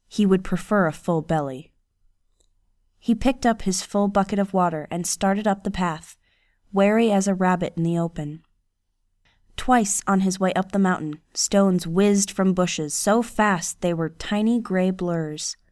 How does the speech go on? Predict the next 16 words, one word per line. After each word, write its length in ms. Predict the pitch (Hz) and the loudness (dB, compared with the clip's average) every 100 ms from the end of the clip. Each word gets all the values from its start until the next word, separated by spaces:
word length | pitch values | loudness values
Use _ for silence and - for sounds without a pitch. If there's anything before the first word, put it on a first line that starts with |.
| _ _ _ _ _ _ - - - | _ _ _ _ _ _ -20 -16 -8
The 80 | |
first 300 | 208 277 277 | 2 2 2
time, 280 | - 180 165 | -4 -2 -2
he 160 | 165 202 | 0 4
managed 400 | 196 190 190 - | 4 4 0 -4
to 60 | |
spill 420 | 185 - 196 170 - | -6 0 0 0 0
only 240 | 175 180 | 0 0
a 60 | 170 | 0
little 320 | 180 220 196 | 0 0 0
of 100 | 165 | -2
the 100 | 170 | -2
water. 440 | 170 175 160 147 _ _ _ _ _ _ _ _ | 0 0 -2 -8 _ _ _ _ _ _ _ _
The 100 | 190 | -4
second 360 | 185 226 202 190 | 0 2 0 -2
time, 360 | 165 156 151 | -4 -6 -8